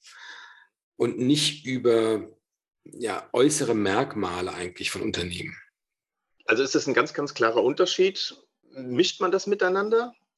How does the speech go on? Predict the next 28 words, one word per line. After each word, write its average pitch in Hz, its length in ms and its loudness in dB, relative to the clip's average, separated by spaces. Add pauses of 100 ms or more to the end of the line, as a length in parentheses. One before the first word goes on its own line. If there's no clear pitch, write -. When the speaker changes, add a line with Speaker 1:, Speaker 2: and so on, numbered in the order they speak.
(120)
Speaker 2:
Also 113 220 0
sagt 120 260 0
man, 131 200 0
„Okay, - 240 2
ich - 180 -2
möchte 131 280 -6
gerne, 117 420 4
äh, 107 260 4
firmografische, 113 1160 2
äh, 101 840 2
äh, - 20 -4
Segmentierung 117 720 -2
haben, 120 400 0
aber 113 280 2
natürlich 123 420 -2
auch 104 160 2
die 113 160 -8
vom 98 180 -6
Kunden 151 380 -4
ausgehend, 151 580 2
sei 104 160 0
es 104 80 -2
jetzt 107 160 -6
irgendwie 107 460 -4
Jobs - 240 0
to 98 100 -4
be 95 100 -2
done, 107 300 0